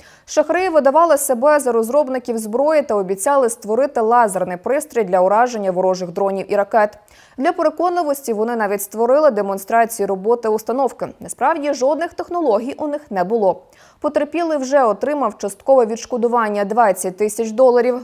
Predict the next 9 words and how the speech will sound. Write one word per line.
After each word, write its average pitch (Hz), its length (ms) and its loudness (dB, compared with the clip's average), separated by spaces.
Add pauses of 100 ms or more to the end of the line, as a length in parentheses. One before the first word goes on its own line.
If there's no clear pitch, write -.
Робота 196 440 -2
над 330 180 -6
поверненням 294 540 -2
решти 254 320 -2
коштів 233 460 -6
триває. 233 520 2
Розпочато 240 640 -4
кримінальне 202 540 -4
провадження. 180 720 0